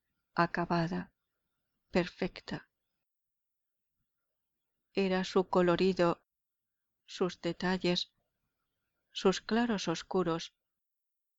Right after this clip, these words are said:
la expresión de las figuras, todo, en fin,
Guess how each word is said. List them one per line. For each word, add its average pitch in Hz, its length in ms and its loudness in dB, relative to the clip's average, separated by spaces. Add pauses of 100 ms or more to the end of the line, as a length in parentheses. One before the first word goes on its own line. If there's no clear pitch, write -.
(260)
la 175 160 2
expresión 170 720 -2
de 170 80 2
las 165 220 0
figuras, 170 680 -2 (1600)
todo, 202 480 -4 (160)
en 175 160 6
fin, 170 360 -4